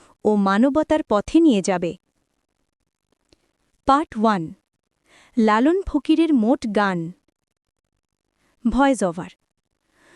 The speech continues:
বাউলের গানের দল। লালন শাহ নিজের কোনো গান লিখে যাননি। তার গানগুলো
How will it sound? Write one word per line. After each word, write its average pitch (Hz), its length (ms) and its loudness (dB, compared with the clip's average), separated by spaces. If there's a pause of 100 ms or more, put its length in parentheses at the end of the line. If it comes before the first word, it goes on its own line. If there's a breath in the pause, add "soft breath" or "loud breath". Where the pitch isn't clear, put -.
(180 soft breath)
বাউলের 294 500 2
গানের 226 460 0
দল। 185 280 0 (880 soft breath)
লালন 214 420 2
শাহ 302 320 0 (180)
নিজের 240 360 2
কোনো 285 340 2
গান 294 220 2
লিখে 285 320 0
যাননি। 208 440 -2 (680)
তার 208 260 2
গানগুলো 220 680 0